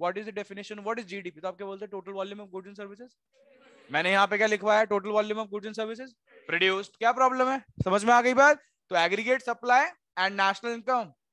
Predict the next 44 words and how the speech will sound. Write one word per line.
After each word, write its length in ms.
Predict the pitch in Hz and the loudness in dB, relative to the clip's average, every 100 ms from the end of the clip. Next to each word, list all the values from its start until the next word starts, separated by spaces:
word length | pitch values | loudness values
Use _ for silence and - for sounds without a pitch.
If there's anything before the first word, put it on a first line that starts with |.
| _ _ | _ _
same 260 | - 170 160 | -4 -4 -4
thing, 220 | 147 120 _ _ 123 | -10 -10 _ _ -6
ध्यान 240 | 147 143 | -6 -6
रखना, 220 | 123 123 | -16 -20
ठीक 200 | 123 175 | -18 -14
है। 60 | 190 | -12
अब 80 | 180 | -10
मेरा 160 | 180 190 | -10 -8
question 360 | 165 - 165 | -10 -10 -12
आपसे, 280 | 120 - - _ _ _ _ _ _ _ | -12 -14 -20 _ _ _ _ _ _ _
ठीक, 180 | 165 185 - _ _ _ _ _ _ _ _ _ _ 139 | -16 -16 -20 _ _ _ _ _ _ _ _ _ _ _
जैसे 480 | 147 226 262 190 214 294 _ _ _ - | -6 -4 -6 -10 -12 -16 _ _ _ -6
एडी 260 | 180 196 | -6 -6
क्या 140 | 226 240 | -4 -4
होता 240 | 220 226 | -2 -6
है, 100 | 277 _ _ _ - - _ _ _ | -10 _ _ _ -20 -20 _ _ _
बताओ 220 | 165 202 | -6 -4
भाई, 120 | 208 175 180 | -4 -4 -6
एडी 160 | 185 | -4
क्या 100 | 214 | -2
होता 160 | 220 240 | 0 -2
है 60 | 226 | -6
in 180 | 233 233 | -8 -8
two 120 | 247 | -10
sector? 260 | 233 208 220 | -10 -10 -10
check, 240 | 220 202 | -12 -18
छोटी 180 | - 180 | -18 -20
सी 60 | 175 | -14
बात 160 | 160 | -14
और 120 | 156 135 | -14 -16
बता 180 | 127 | -20
दूं, 140 | 120 127 _ _ _ _ _ - | -20 -20 _ _ _ _ _ -20
एक 100 | 160 | -20
खुशखबरी 440 | 160 - 147 143 | -20 -16 -16 -14
दे 80 | 123 | -18
दूं 160 | 117 110 | -20 -20
आपको, 300 | 120 _ _ _ | _ _ _ _
ठीक 140 | 143 139 | -20 -20
है। 60 | 139 _ _ _ _ | _ _ _ _ _
देखो 120 | 170 | -16
पहले 240 | 185 170 165 | -12 -14 -14
खुश 140 | 143 | -20
होने 140 | 131 127 | -20 -20
लगे, 200 | 135 | -20